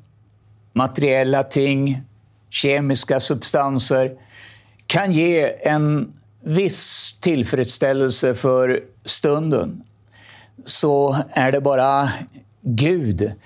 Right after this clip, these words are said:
som kan tillfredsställa själens innersta törst och, och längtan efter det levande vatten som bara Gud kan ge.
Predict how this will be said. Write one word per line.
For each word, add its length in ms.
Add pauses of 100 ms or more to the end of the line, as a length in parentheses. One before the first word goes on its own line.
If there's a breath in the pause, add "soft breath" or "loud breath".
(120)
som 340
kan 640 (300)
tillfredsställa 1200 (600 soft breath)
själens 1160 (200)
innersta 1000 (320 loud breath)
törst 600
och, 280 (260 loud breath)
och 140
längtan 880 (260 loud breath)
efter 720 (420)
det 640 (460)
levande 1120 (140)
vatten 920
som 580 (380)
bara 300
Gud 360
kan 180
ge. 220